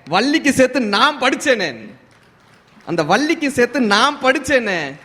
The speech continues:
பன்னெண்டாவதுல வள்ளிக்கு சேர்த்து நான் படிச்சேனே. பெரிய மார்க், அந்த க-, என்ட்ரன்ஸ் கட் ஆஃப்ல அவ்வளவு மார்க் எடுத்து, இன்ஜினியரிங் காலேஜ்ல, மதுரையில இருக்க பெரிய இன்ஜினியரிங் காலேஜ்ல அந்த பொண்ணுக்கு சீட்டு கிடைக்குது.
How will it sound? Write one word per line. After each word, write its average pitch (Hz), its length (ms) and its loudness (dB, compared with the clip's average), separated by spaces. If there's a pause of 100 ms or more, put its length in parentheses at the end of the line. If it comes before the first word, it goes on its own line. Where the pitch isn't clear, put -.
(600)
பன்னெண்டாவதுல 226 580 0
வள்ளிக்கு 277 400 0
சேர்த்து 247 280 0
நான் 214 260 -2
படிச்சேனே. 202 600 -2 (760)
பெரிய 302 420 2
மார்க், 220 320 0
அந்த 175 240 0
க-, 180 160 -8
என்ட்ரன்ஸ் 254 500 -4
கட் 214 180 -4
ஆஃப்ல 233 200 0
அவ்வளவு 240 440 2
மார்க் 247 340 0
எடுத்து, 214 580 0 (100)
இன்ஜினியரிங் 285 540 2
காலேஜ்ல, 202 480 -2
மதுரையில 240 300 4
இருக்க 214 200 -2
பெரிய 277 520 -2
இன்ஜினியரிங் 254 400 -4
காலேஜ்ல 214 220 -4
அந்த 190 200 -4
பொண்ணுக்கு 214 200 -4
சீட்டு 233 280 -6
கிடைக்குது. 156 400 -4